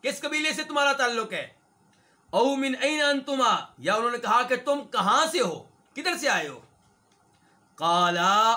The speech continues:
وہ دونوں آدمی کہنے لگے، من اہل طائف، ہم اہل طائف میں سے ہیں، طائف کے باشندے ہیں۔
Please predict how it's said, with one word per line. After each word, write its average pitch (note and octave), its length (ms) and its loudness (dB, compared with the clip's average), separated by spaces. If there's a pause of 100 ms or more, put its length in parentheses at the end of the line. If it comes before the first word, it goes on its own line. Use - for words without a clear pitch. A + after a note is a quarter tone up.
(140)
وہ E3 140 -6
دونوں G3 280 -4
آدمی G3 240 0
کہنے G3+ 200 -6
لگے، A3 300 -4
من G#3 140 -8 (100)
اہل G#3+ 280 -2
طائف، G#3+ 420 0 (760)
ہم F#3+ 160 0 (100)
اہل G#3 380 -2
طائف G#3+ 300 2
میں G3 160 -6
سے F#3+ 140 -10
ہیں، E3 300 -6
طائف G3+ 300 0
کے G#3+ 100 -6
باشندے F3 460 -6
ہیں۔ B2+ 220 -16